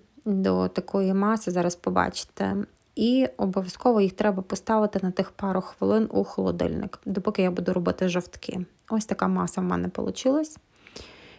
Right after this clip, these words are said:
І я її поставила у холодильник. І зараз буду робити жовтки. До жовтків добавляю, як я казала, одну столову ложку цукру і все так само перебиваю блендером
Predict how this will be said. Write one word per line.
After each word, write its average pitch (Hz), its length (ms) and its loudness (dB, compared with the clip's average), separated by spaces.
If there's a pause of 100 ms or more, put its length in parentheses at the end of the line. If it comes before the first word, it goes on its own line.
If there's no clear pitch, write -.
(120)
І 202 140 2
я 240 120 4
її 233 160 4
поставила 196 500 0
у 185 60 -12
холодильник. 185 760 -2
І 220 80 -4
зараз 240 220 2
буду 185 260 -2
робити 185 380 -2
жовтки. - 540 -8 (1160)
До 220 160 4
жовтків 190 840 2
добавляю, 175 840 2 (960)
як 190 220 -2
я 175 80 2
казала, 175 400 0
одну 185 260 0
столову 180 380 2
ложку 180 320 0
цукру 302 400 0
і 214 100 2
все 214 200 0
так - 200 -4
само 185 280 0
перебиваю 170 560 2
блендером 170 600 -2